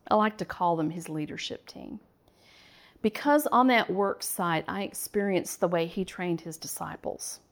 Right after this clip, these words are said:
First, he said, "Come with me and watch." I had to watch people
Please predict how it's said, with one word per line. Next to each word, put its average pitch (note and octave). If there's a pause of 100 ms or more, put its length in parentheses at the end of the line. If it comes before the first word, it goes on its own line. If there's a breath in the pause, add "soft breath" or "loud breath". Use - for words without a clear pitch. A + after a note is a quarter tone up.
(260)
First, D4
he F#3
said, - (420 soft breath)
"Come B3+
with B3
me F#3
and E3
watch." - (1080 soft breath)
I C4
had D4+
to F#3
watch F3+
people D3+